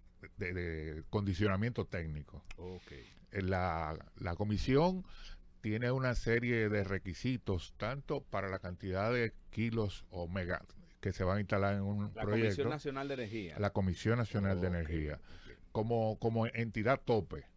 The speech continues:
Speaker 2: Ujú.
Speaker 1: porque entre el, el, no, el distribuidor, que somos nosotros,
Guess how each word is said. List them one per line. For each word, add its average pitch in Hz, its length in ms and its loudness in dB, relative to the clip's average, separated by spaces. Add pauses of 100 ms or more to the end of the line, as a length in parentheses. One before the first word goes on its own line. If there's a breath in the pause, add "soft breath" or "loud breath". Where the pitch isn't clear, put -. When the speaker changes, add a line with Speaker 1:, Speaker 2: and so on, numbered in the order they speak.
Speaker 2:
Ujú. 107 80 -8
Speaker 1:
porque 101 400 0
entre 104 640 0
el, 98 320 -2 (680 loud breath)
el, 101 180 0
no, 101 100 0
el 104 220 2
distribuidor, 107 560 6
que 107 100 -2
somos 107 260 -2
nosotros, 117 520 -2